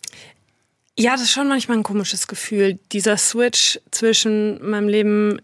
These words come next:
in Tel Aviv und der Berichterstattung da vor Ort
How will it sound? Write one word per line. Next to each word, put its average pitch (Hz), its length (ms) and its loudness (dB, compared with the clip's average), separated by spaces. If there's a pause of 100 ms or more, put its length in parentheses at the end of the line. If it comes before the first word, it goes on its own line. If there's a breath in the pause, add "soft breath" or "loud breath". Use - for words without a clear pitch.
in 190 560 -2
Tel - 160 -6
Aviv 220 500 2 (220 loud breath)
und 208 140 0
der 202 80 2
Berichterstattung 208 720 -2
da 196 160 -6
vor - 200 -8
Ort 226 300 -2